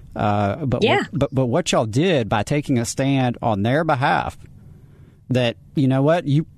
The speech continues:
Speaker 1: probably weren't spending a lot of time in that kitchen that was super hot, but they were, and you knew how important it was for them and for their safety and well-being. And I think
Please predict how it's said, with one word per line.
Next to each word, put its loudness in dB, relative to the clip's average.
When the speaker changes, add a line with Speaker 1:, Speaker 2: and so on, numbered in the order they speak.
Speaker 1:
probably 0
weren't 0
spending 0
a 0
lot 2
of -4
time 0
in 0
that -2
kitchen -2
that -2
was -4
super -4
hot, -2
but -2
they 2
were, -2
and 2
you 4
knew 2
how 2
important 0
it -2
was 0
for -2
them 0
and -2
for 0
their 0
safety -4
and 0
well-being. -2
And -4
I -2
think -4